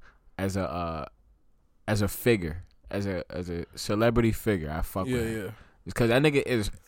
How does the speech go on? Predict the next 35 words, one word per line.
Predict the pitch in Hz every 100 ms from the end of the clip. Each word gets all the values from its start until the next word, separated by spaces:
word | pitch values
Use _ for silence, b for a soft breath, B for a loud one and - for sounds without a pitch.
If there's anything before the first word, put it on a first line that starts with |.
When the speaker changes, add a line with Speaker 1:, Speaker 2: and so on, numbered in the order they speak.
| - - -
Speaker 1:
hilarious. | 120 113 120 101 76 - - -
Speaker 2:
O | 139
D. | 147 160 160 113 - - -
Speaker 1:
And | 127
I | 151
don't | 160
thi-, | 147 -
I |
don't | 147
know | 156
if | 127
he's | 107 -
trying | 139 139
to | 147
be | 143 143 139 - - - -
or | 95
what, | 95 123 131 - b b b b
but | 170 113 92
I | 120
like, | 131 135 -
I | 117 120
fuck | - 139 139
with | 143
the | 123
fact | 110 123 120 110
that | 101 82 -
whatever | 110 117 123
he | 117 113
says | 107 120 117 -
pisses | 117 110 95
people | 98 82 82
off. | 110 110 107 - -
Speaker 2:
Yeah, | 139 120 123
yeah, | 113 110 113
yeah. | 107 107